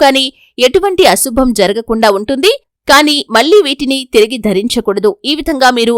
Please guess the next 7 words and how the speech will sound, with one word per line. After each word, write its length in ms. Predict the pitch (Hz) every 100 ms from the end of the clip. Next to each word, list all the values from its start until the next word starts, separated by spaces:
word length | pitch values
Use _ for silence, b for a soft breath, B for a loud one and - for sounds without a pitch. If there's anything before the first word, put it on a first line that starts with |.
| - -
సంక్రాంతి 500 | 262 311 381 339 294 185
తర్వాత 300 | 180 214 220 214
రోజు 200 | 208 220 -
కనుమ 220 | 202 269 247
రోజు, 240 | 220 220 185 _ _ 269
అంటే 160 | 330 403
కొంతమందికి 560 | - 330 339 311 262